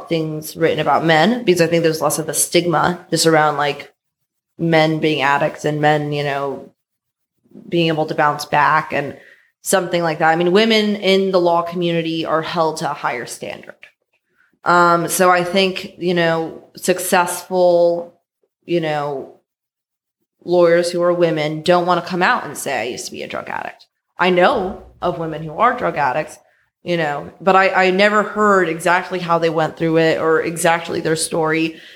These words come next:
And we need those stories. So I'm gonna be, I, I'm not a lawyer, but I, I went through a semester of law school while I was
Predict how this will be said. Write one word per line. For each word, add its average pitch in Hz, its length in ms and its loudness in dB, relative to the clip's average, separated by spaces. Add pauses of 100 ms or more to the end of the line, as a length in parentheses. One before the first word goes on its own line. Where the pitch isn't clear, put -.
(160)
And 202 160 4
we 202 160 2
need 190 300 0
those 151 240 -2
stories. - 600 -8 (320)
So 196 120 -2
I'm 202 120 4
gonna 226 180 0
be, 220 200 0
I, 196 320 2
I'm 202 80 0
not 214 180 2
a 233 40 0
lawyer, 160 640 -2 (280)
but 190 200 2
I, 185 60 6 (200)
I 175 160 2
went 190 320 0
through 196 240 0
a 156 100 -4
semester 185 480 0
of 165 120 0
law 151 200 2
school 156 320 -2
while 170 360 4
I 160 160 2
was 151 360 -6